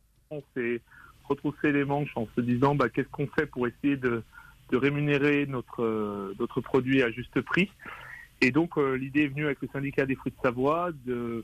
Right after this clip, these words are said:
faire ce plateau solidaire. Le calcul est simple, c'est qu'on est parti, euh, du prix du producteur. Euh, on est à, on a impacté, euh, tout ce qui est charges, euh, de transport, de préparation, de tout ça.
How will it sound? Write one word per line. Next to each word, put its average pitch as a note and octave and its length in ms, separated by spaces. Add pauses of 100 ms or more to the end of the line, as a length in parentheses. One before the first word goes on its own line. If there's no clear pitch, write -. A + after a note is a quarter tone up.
(100)
faire C#3+ 240
ce C3 40
plateau B2+ 380
solidaire. C3 580 (380)
Le D#3 140
calcul F#3 360
est C#3 140
simple, F3+ 240
c'est C#3 80
qu'on C#3 160
est C3+ 60
parti, D#3+ 680
euh, B2 140
du A#2+ 140
prix - 280
du D#3 80
producteur. F3 720 (600)
Euh, A#2 320
on B2+ 360
est C3 120
à, A#2+ 260
on C3 80
a C3 80
impacté, C3+ 680
euh, A#2 200
tout - 100
ce - 60
qui - 140
est - 20
charges, B2+ 580
euh, G#2 280
de A2+ 100
transport, B2 840
de A#2+ 80
préparation, A2+ 640
de A2 120
tout A#2 180 (100)
ça. D3+ 120